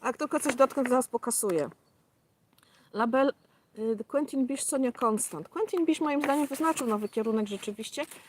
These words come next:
ale to nie za sprawą tego słynnego Bois Imperial, ale za sprawą, y, Good Girl Caroliny Herreri. Tam są te nuty takie trochę słodkawe, ładnie podane, okraszone, no, takim akordem wyrazistym. I wydaje mi się, że to będzie taka sygnatura,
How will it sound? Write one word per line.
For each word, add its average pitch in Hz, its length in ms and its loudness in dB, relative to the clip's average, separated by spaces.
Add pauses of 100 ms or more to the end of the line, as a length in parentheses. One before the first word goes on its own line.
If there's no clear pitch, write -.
(140)
ale 254 220 0
to 285 100 -2
nie 277 160 0
za 262 140 0
sprawą 220 600 2 (580)
tego 208 360 0 (580)
słynnego 233 600 -2
Bois 214 280 4
Imperial, 214 500 2 (640)
ale 233 400 2
za 220 120 -6
sprawą, 220 800 0
y, 214 40 -2 (1200)
Good 220 120 -4
Girl 262 280 4
Caroliny 202 360 0
Herreri. 175 380 -2
Tam 262 260 0
są 262 160 -4
te 247 120 -4
nuty 262 360 2 (240)
takie 208 200 -12
trochę 190 200 -12
słodkawe, 247 640 4
ładnie 240 360 4 (260)
podane, 240 360 2
okraszone, 233 540 -2 (680)
no, 226 300 -4
takim 240 440 -4
akordem 240 500 0
wyrazistym. 233 640 -2
I 247 220 -4
wydaje 254 300 0
mi 285 60 0
się, - 40 -8
że 262 60 -8
to 262 80 -2
będzie 254 180 0
taka 247 120 -8
sygnatura, 240 760 0